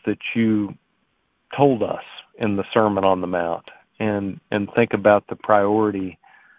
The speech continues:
of, of loving others as well. Um, the Bible has so much to give us, Lord.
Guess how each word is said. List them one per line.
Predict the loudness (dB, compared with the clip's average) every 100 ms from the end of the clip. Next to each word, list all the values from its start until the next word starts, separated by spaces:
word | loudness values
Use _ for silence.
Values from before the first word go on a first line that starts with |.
| _ _
of, | -2 0 0 -4 -8 -6
of | -2
loving | 2 2 0 -4
others | -4 -4 -10 -12
as | -16 -8
well. | -4 -4 -6 -12 _ _ _ _ _ _
Um, | -8 -6 -6 -8 -12 -16 -8
the |
Bible | 0 4 4 2
has | -2 -4 -4 -4
so | -2
much | -2 -4 -6 -12
to |
give | -4 0 2
us, | 0 -2 -10 -20 -6
Lord. | -4 -2 -2